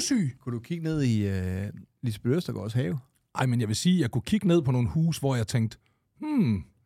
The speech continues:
Speaker 1: måske skulle man alligevel være <laughs> gået på handelsskolen," <laughs> eller været iværksætter, eller et eller andet. Hold kæft, nogle kasser, der alligevel ligger derude.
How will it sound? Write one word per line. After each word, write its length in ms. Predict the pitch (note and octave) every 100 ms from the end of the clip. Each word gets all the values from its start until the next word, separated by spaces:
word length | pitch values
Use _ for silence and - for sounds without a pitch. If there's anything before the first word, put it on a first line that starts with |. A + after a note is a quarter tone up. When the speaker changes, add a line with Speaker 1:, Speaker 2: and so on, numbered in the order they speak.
| _ _
Speaker 1:
måske 440 | E3+ - A3+ E3+ D3+
skulle 220 | - - G3+
man 100 | D3
alligevel 400 | B2+ C3 C3 A#2+
være 260 | A#2 - C#3+
<laughs> 40 |
gået 140 | C#3
på 60 | G2+
handelsskolen," 840 | B2 C#3 B2 - C3 D3 F3 E3+
<laughs> 60 | F3
eller 160 | F3+ F3
været 220 | C#3+ C#3+
iværksætter, 560 | D3+ D3 C#3 - A#2+ A#2
eller 140 | A#2+
et 40 |
eller 160 | C3+ B2+
andet. 140 | B2 A#2
Hold 260 | - F3 - _
kæft, 260 | G3 F#3 -
nogle 200 | C#3 D3
kasser, 320 | - - E3
der 60 | A2+
alligevel 280 | A#2+ C3+ D3+
ligger 180 | E3+
derude. 200 | D3 D3+